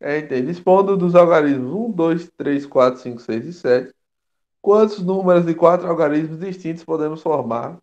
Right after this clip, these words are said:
com esses algarismos aí? É só fazer suavinha. Aí embaixo a gente tem dez enxadristas participam de um campeonato onde todos jogam contra todos. Se um deles vence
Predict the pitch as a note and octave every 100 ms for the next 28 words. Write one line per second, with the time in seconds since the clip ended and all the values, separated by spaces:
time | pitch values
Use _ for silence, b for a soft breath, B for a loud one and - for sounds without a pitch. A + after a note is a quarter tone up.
0 | - C#3 C#3 C3 B2+ B2+ B2 A#2+ B2+ B2+
1 | B2 - _ _ _ _ _ _ _ _
2 | _ _ _ _ _ D#3 C#3+ C#3 C3+ C#3
3 | C3+ D3+ D3 E3 D3 C#3 A2+ G#2+ F2+ -
4 | _ _ _ _ _ _ _ _ C3 B2+
5 | C3 B2+ C3+ C#3+ - D#3+ C#3+ C#3+ D3+ E3
6 | A#2 G#2+ C#3 G3 G3 C3 B2+ - D#3+ E3+
7 | D3 C3 A#2 B2+ - - - - _ _
8 | _ _ _ _ _ _ - F3+ F3+ A3
9 | A3 F#3+ G3+ G3 F3 D3+ D3+ F3+ E3+ -
10 | E3+ F3 F3 G3+ G#3 F3 E3 F#3 E3 F#3
11 | F3+ D3+ - C#3 - - _ _ _ _
12 | _ _ _ _ _ _ _ _ _ -
13 | B3 B3+ D4+ F#4 D#4 F#3 C#3 C#3 C3+ B2+
14 | B2+ A#2+ A#2 C3 B2 A2+